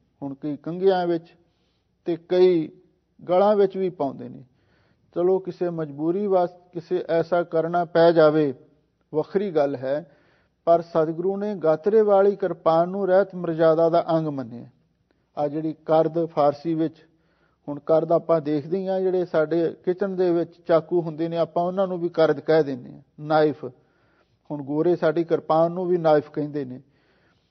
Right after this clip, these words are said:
ਪਰ ਕਮ ਸੇ ਕਮ ਉਹ ਵੀ ਘੱਟੋ ਘੱਟ ਕੋਈ ਛੇ ਇੰਚ, ਕੋਈ ਨੌ ਇੰਚ ਹੋਣੀ ਚਾਹੀਦੀ ਹੈ, ਕਿਉਂਕਿ ਇਹ ਸਾਡਾ ਧਰਮ ਦਾ ਚਿੰਨ੍ਹ ਹੈ। ਕੜਾ, ਕਾਰਦੋ, ਕੱਛ ਤੇ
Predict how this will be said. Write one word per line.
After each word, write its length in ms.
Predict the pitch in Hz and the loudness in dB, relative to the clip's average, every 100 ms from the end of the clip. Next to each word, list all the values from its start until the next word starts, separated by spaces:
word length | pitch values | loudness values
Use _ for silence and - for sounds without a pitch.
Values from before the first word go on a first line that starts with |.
| _ _ - | _ _ 2
ਪਰ 180 | 180 | 2
ਕਮ 300 | 190 185 196 | 2 0 0
ਸੇ 220 | 196 233 220 | 2 4 6
ਕਮ 360 | 214 202 202 - | 4 2 0 -6
ਉਹ 240 | - 202 233 | 0 4 4
ਵੀ 140 | 247 233 - | 2 -6 -4
ਘੱਟੋ 280 | 165 - 208 | -2 2 2
ਘੱਟ 360 | 208 165 160 190 190 190 190 | 4 4 4 2 2 2 2
ਕੋਈ 440 | 180 185 185 185 - - _ | 2 4 4 0 -6 -20 _
ਛੇ 360 | _ - 180 185 | _ 0 4 6
ਇੰਚ, 600 | 180 175 165 170 165 165 - _ _ _ _ | 4 -2 -4 0 0 -2 -8 _ _ _ _
ਕੋਈ 160 | 175 170 | -4 -2
ਨੌ 380 | 156 170 190 208 | 0 2 2 0
ਇੰਚ 180 | 190 | -4
ਹੋਣੀ 340 | 151 160 170 175 | -2 0 0 0
ਚਾਹੀਦੀ 500 | 165 156 185 156 127 | 4 4 4 -2 -8
ਹੈ, 140 | 120 _ _ _ _ _ _ _ _ _ - | -10 _ _ _ _ _ _ _ _ _ -12
ਕਿਉਂਕਿ 300 | 160 165 190 | -10 0 0
ਇਹ 140 | 185 | 0
ਸਾਡਾ 320 | 185 175 165 170 | -2 -2 0 0
ਧਰਮ 360 | 165 143 147 | 0 -2 -2
ਦਾ 140 | 151 147 | -2 -2
ਚਿੰਨ੍ਹ 320 | - 170 156 | -2 -4 -4
ਹੈ। 240 | 123 120 _ _ _ _ _ _ - | -10 -16 _ _ _ _ _ _ -4
ਕੜਾ, 320 | 185 202 214 | 2 4 4
ਕਾਰਦੋ, 580 | 208 180 180 185 196 185 | 4 4 4 4 0 0
ਕੱਛ 420 | 190 180 180 - 135 - _ _ _ _ _ | 4 4 4 0 -8 -8 _ _ _ _ _
ਤੇ 200 | 170 151 | -6 -6